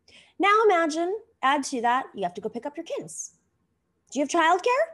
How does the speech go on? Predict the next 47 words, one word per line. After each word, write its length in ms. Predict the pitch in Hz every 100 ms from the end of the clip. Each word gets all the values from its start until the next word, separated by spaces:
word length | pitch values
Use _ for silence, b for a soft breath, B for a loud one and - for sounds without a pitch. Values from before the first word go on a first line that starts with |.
| _ _ _ _ _ _ _ _ _ _ _ _ _ _ -
You 80 |
know, 100 | 277
they 60 | 226
have 100 | 247
to 80 | 277
come 140 | 349
home 160 | 349 330
from 100 | 330
school. 460 | - 415 415 - - _ _ _ _ _ _ _ _ _ -
You 100 | 233
leave 120 | 285
them 80 | 320
alone. 500 | 311 381 240 156 180
What 140 | 220 226
if 60 |
they're 100 | 233
very 300 | 226 285 311
young? 300 | 285 339 294
I 60 | 165
mean, 180 | 185 202
what 120 | 233
if 120 | 277
you 80 | 294
have 100 | 285
to, 160 | 302 277 b b b
what 200 | 254 285
if 80 | 349
your, 140 | 359 277
your 140 | 254 285
kids 200 | 330 254
are 220 | 254 349
in 80 | 392
childcare? 400 | 294 196 170 170
What 140 | 180
if 100 | 285
they're 120 | 320 302
with 220 | 294 294
your 100 | 277
family 340 | 330 349 403
members? 300 | 262 165 160
What 100 | 214
if 60 | 247
you're, 280 | 294 - 269
they're 160 | 277
with 140 | 277 277
your 100 | 254
friends 640 | - 359 415 147 - -